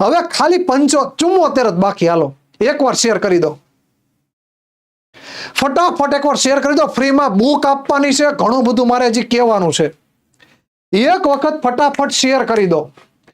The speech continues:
નવસો એકોતેર જણા લાઈવ છે. અને હા, જેને ખબર નથી કે ભાઈ, વેબ સંકુલ નામની એક YouTube ચેનલ છે. આ YouTube ચેનલ ઉપર જેટલા પણ નવા લોકો જોડાય છે, એ લોકો પહેલા મોટા ઉપાડે આ ચેનલને સબસ્ક્રાઇબ કરી લો.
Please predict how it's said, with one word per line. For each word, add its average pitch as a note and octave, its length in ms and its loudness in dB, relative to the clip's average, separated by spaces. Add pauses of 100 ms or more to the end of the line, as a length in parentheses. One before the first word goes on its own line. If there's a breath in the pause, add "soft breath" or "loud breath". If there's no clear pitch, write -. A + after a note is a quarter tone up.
(320)
નવસો D4 460 2
એકોતેર C#4 420 0
જણા A#3+ 220 0
લાઈવ G#3+ 240 2
છે. B3 140 0
અને C4 420 -2
હા, A#3 240 0
જેને A3 380 0
ખબર C4 400 -2
નથી A3 360 0
કે B3 120 0
ભાઈ, A#3 160 2
વેબ F#3+ 420 0
સંકુલ B3+ 580 0
નામની A3 400 2
એક B3+ 200 0
YouTube A3+ 480 0
ચેનલ F3+ 360 0
છે. C3+ 200 -4 (540 soft breath)
આ A#3 100 2
YouTube C4+ 520 0
ચેનલ C4 340 0
ઉપર A#3+ 300 0
જેટલા G3+ 400 -2
પણ A#3+ 180 -2
નવા F#3 440 2
લોકો A3 300 0
જોડાય F3+ 400 0
છે, - 120 -2
એ A3 240 0
લોકો G#3 280 0
પહેલા G#3+ 280 0
મોટા G#3 440 0
ઉપાડે A#3+ 440 0
આ A3+ 240 -4
ચેનલને B3 560 0
સબસ્ક્રાઇબ A#3+ 680 -2
કરી F#3 280 0
લો. D#3 200 -2